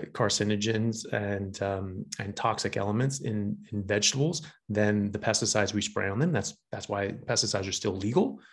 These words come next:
is because the, the plants are more poisonous than the poisons we spray on them. Okay. And so, you know, that's, uh, that's why I stopped eating plants twenty-two years ago. And, uh,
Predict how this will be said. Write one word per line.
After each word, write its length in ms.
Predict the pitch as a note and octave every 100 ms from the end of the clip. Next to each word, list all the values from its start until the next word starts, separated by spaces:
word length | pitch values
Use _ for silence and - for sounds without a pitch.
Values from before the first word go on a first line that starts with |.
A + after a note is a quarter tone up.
| - G#2
is 80 |
because 260 | G2+ G#2+ F#2+
the, 140 | F#2+ -
the 240 | - G2 - -
plants 380 | - G#2 C3+
are 60 | G2+
more 260 | G2+ G2+ -
poisonous 600 | G#2+ G#2 B2 F3 - - _ -
than 140 | G2+
the 60 | G2+
poisons 460 | A2+ G#2+ A2 A2
we 100 | G2
spray 300 | F#2+ - G2
on 120 | G#2+ D3
them. 240 | G#3 G#3+ G#3 - - _
Okay. 360 | G#2+ D3 F#3 G#3 - - - -
And 280 | A2 G#2+ G2+
so, 640 | - A2+ A2 A2 A2 -
you 120 | -
know, 180 | A2 G#2+
that's, 600 | G#2 B2+ - - - -
uh, 380 | - A#2+ A#2 A2+
that's 180 | A#2 B2
why 120 | B2+
I 20 | B2
stopped 260 | - C3+
eating 180 | C#3 C3+
plants 380 | F3+ G#3 - -
twenty-two 380 | - A#2 A2 B2+
years 220 | E3 F3+
ago. 260 | - - - - - -
And, 500 | A#2+ A2+ A#2 A2+ A2 A2
uh, 440 | A2+ A2 G#2+ G#2+